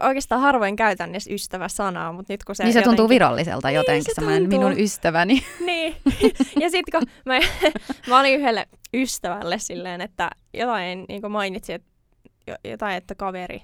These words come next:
Speaker 1: Niinku puhuin siitä ja sit sanoin kaverista, mä, että no ei meillä oo kyllä kavereita, että meillä on, meillä on vähän enemmänkin tässä, että,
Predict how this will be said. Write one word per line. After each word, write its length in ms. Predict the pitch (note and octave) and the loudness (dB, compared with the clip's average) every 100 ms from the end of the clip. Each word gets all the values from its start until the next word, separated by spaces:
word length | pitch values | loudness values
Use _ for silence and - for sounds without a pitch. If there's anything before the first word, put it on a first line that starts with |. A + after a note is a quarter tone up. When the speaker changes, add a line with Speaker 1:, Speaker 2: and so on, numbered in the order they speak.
| _ - | _ -12
Speaker 1:
Niinku 140 | G3 | -8
puhuin 380 | A3 A#3 G3+ G3 | -4 -2 -2 -4
siitä 320 | F#3+ F#3 F3 | -6 -6 -8
ja 120 | F3 | -10
sit 160 | - - | -14 -14
sanoin 300 | E3+ E3 F3 | -12 -10 -8
kaverista, 500 | F#3 F3+ F#3 F#3+ - | -6 -6 -8 -10 -12
mä, 80 | - | -12
että 220 | - F#3 | -8 -8
no 100 | F#3 | -8
ei 120 | F#3 | -8
meillä 180 | F#3 F3+ | -8 -6
oo 100 | F3+ F3+ | -8 -8
kyllä 120 | E3+ | -10
kavereita, 360 | F#3 F3+ E3+ G#2+ | -6 -6 -8 -10
että 140 | G3+ | -12
meillä 240 | F3 E3 | -10 -10
on, 80 | E3 _ _ _ - - | -12 _ _ _ -20 -20
meillä 220 | - F#3+ F3+ | -12 -8 -6
on 40 | |
vähän 200 | F#3+ G3 | -6 -6
enemmänkin 400 | G3 F#3 F3+ C#4 | -6 -8 -6 -4
tässä, 300 | B3 - - | -2 -2 -2
että, 220 | G#3 - | -2 -6